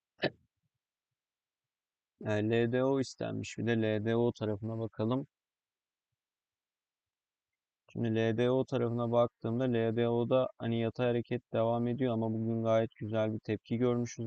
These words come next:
L-, L D O'da. E, L D O'nun da geri dönüşünde yani şu an bu bölgeden bir kar alımı normal karşılanabilir piyasa tarafında. E, bizim geri dönüşlerde L D O'da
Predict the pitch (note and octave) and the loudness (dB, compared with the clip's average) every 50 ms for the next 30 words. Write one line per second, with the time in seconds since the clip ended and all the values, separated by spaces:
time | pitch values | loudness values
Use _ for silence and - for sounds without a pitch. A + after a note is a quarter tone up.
0 | A2+ A2+ A2+ A2 A2 - - - A2+ A2 G#2+ G#2+ G#2+ G#2+ A2+ A2 A2 A2 G#2+ A2 | -4 -2 -2 -2 -2 -4 -6 -6 -6 -4 -2 -2 0 0 0 2 2 2 0 0
1 | B2 C3+ F3+ - _ _ _ - - - - - _ _ _ - - A2 A2 A2 | -2 -2 -2 -6 _ _ _ -20 -20 -20 -20 -20 _ _ _ -6 -2 0 2 2
2 | A2 A#2+ B2+ B2+ B2 B2+ C3 C3 B2+ C3 B2+ C3 C#3 C3+ C3 C3 B2 A#2+ B2 A#2+ | 2 4 4 2 2 4 2 4 4 2 2 0 0 0 0 0 0 2 2 2
3 | B2 C3 B2+ B2+ B2 B2 A#2 - - A#2 A2+ A2+ A2 A2 A2 A2 - - A#2+ A#2 | 2 2 2 0 0 0 -2 -4 -4 -4 -2 -2 -2 -2 -4 -4 -4 -4 -2 -2
4 | A#2 A#2 A2+ A#2 A#2 A#2+ A#2+ B2 B2 A#2+ A#2 A#2 A#2+ A2+ A#2+ A#2+ A#2 A#2 A2 - | -2 -2 -2 -4 -4 -2 0 0 2 2 2 0 0 0 0 0 -2 -2 -4 -4
5 | - - A#2 A#2 - - - A2+ A2+ A2+ A2+ A2+ A2+ A2 A2 A2 A2+ A2+ A2+ A2 | -4 -2 -2 -2 -2 -2 -4 -2 -2 0 0 0 0 0 0 0 0 -2 -2 -4
6 | - - A2 G#2+ A2 - - A#2+ A2+ A#2 A#2+ A#2 A#2+ A#2+ C3 B2 - - B2 A#2+ | -4 -4 -2 -2 -2 -4 -4 -4 -2 -2 -2 -2 0 -2 -2 -4 -4 -4 -4 -4
7 | A2+ - - A2+ - B2 A#2 A#2 A2+ - A#2+ A#2+ B2+ D3 D#3 - _ _ _ _ | -4 -4 -8 -6 -4 -2 -2 -2 -4 -4 -4 -2 0 0 -2 -2 _ _ _ _
8 | _ _ _ _ _ _ _ - A2 G#2+ G#2+ G#2+ G#2+ A2 A2 G#2+ A#2 B2+ C3 A#2+ | _ _ _ _ _ _ _ -6 -4 -2 -2 -2 -2 -2 -4 -2 -2 -2 0 0
9 | A#2 A#2 A#2+ C3 B2+ C3 A#2+ A#2 A2+ G#2+ - - A2 G#2+ G#2+ G#2+ G#2 A2 G#2 G#2 | 2 2 2 2 0 0 0 0 -2 -4 -4 -2 0 0 0 0 -2 -2 -2 -2
10 | G#2+ G#2+ A2 G#2+ A2+ A2+ A2+ A2+ A#2 A#2 C3+ D3+ F#3+ | -2 -2 -2 0 0 0 2 2 0 2 2 0 0